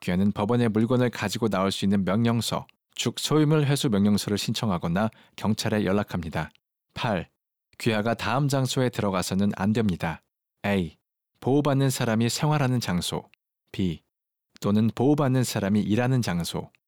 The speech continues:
C. 또는 명령서에 열거된 모든 장소.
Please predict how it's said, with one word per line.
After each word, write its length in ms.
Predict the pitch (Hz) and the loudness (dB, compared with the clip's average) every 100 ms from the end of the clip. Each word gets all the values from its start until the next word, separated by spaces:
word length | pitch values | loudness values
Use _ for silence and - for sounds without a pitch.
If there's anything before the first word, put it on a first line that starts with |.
| _ _ _ | _ _ _
C. 400 | - 123 90 - _ _ _ _ | -4 0 0 -2 _ _ _ _
또는 280 | 101 104 98 | -2 0 2
명령서에 580 | 98 135 139 131 131 110 | 2 2 2 0 0 0
열거된 440 | 90 95 101 101 | 0 0 0 0
모든 340 | 87 113 135 | 0 0 2
장소. 460 | 113 90 85 - - | 0 -2 -4 -6 -10